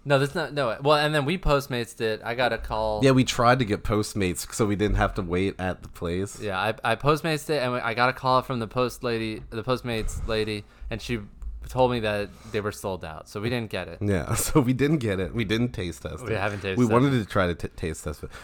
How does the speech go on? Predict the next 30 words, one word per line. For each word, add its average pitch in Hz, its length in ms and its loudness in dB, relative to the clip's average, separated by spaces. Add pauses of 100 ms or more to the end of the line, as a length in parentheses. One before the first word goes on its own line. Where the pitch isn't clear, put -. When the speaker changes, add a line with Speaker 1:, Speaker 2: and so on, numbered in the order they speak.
(120)
Speaker 2:
But, 160 120 4
you 175 100 8
know, 180 120 8
I 160 80 4
kinda 196 260 6
feel - 280 2
like 90 120 2
this 82 240 -6
is 80 240 -8
a 107 60 0
little, 120 600 4
like, 127 180 0
how 156 320 4
good 113 500 2 (380)
could 117 180 -2
it 95 160 -4
really 101 580 0
be? 78 320 -6
Speaker 1:
This 147 200 0
is 180 100 -2
why 143 340 6
I 139 60 2
think, 156 420 -6
this 190 200 2
is 185 100 -4
what 165 140 4
already 127 300 4
has 117 220 2
me 110 120 -6
sold. 92 400 -6